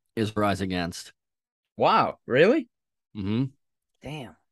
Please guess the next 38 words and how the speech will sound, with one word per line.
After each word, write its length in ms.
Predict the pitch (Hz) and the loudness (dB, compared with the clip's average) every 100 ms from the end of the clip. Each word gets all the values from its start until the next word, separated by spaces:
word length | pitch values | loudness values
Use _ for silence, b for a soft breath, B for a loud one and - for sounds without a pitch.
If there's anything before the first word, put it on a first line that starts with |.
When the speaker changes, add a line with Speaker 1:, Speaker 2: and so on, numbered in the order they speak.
| _ _ 110 | _ _ 0
Speaker 1:
Might 120 | 113 | 2
Speaker 2:
That's 40 | 120 | 4
Speaker 1:
have 80 | 120 | 2
just 120 | 131 | 0
Speaker 2:
surprising. 260 | 151 120 123 | 0 0 0
Speaker 1:
been 120 | 117 | -4
the, 40 | 117 110 | -6 -2
I've 140 | 113 | 0
only 200 | 127 135 | 2 0
seen 220 | - 147 | 0 -4
them 180 | 131 123 | -2 -2
once, 380 | 127 101 92 - | -2 -4 -6 -14
and 140 | 95 95 | -12 -6
it 20 | |
might 220 | 98 107 | -2 -2
have 80 | 113 | -2
just 160 | 113 - | -4 0
been 160 | 107 | 0
the 80 | 104 | 0
night 380 | 98 104 123 - _ _ _ | 0 0 0 -4 _ _ _
that 120 | 98 117 | -8 -2
they 100 | 101 | -2
Speaker 2:
Mm. 60 | |
Speaker 1:
were 60 | 101 | -2
just 160 | 98 - | -4 -4
off 400 | 92 107 113 - | 0 2 0 -4
or 80 | 120 | -4
something, 400 | 127 123 135 117 | -2 -2 -2 0
but 260 | 98 90 _ b b b b b _ _ _ _ _ 90 101 | 0 -2 _ b b b b b _ _ _ _ _ -14 -8
legit 380 | 98 98 104 | -2 0 0
one 160 | 95 101 | 0 -4
of 80 | 95 | -4
the 100 | 92 | -4
worst 420 | 92 95 92 - | -2 -2 -2 -4
bands 300 | 98 92 90 | -4 -2 -2
I've 140 | 85 | -4
seen 220 | - 90 85 | -6 -8 -6
live. 460 | 82 80 82 - | -4 -4 -6 -14